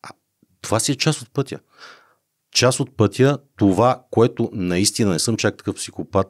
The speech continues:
съжалявам до някъде, когато съм обиждал хора, защото тези хора, които за мен не са хора, техните близки пък са хора и съм навреждал на техните роднини, затова много си стискам зъ-,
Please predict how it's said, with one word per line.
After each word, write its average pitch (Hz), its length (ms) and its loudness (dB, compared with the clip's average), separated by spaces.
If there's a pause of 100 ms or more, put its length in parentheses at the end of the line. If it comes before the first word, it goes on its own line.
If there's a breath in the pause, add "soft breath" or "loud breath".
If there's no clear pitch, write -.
(160)
съжалявам 95 760 2
до 92 80 -4
някъде, 90 300 -2
когато 107 240 -2
съм 110 120 0
обиждал 95 460 -6
хора, 90 460 -4 (500 loud breath)
защото - 300 -8 (140)
тези 113 260 2
хора, 104 240 0
които - 240 -6
за 87 140 -4
мен 101 240 -2
не 85 80 -6
са - 200 -2
хора, 101 340 -4 (160)
техните 120 400 -2
близки 107 320 -2
пък - 200 -10
са - 120 -10
хора 92 280 -4
и 113 40 -4
съм 107 220 -6
навреждал 104 600 -4
на 104 320 -4 (280)
техните 101 380 -4
роднини, 95 240 -2
затова 104 280 0
много 117 340 0
си - 120 -6
стискам 104 500 -6
зъ-, 87 280 -8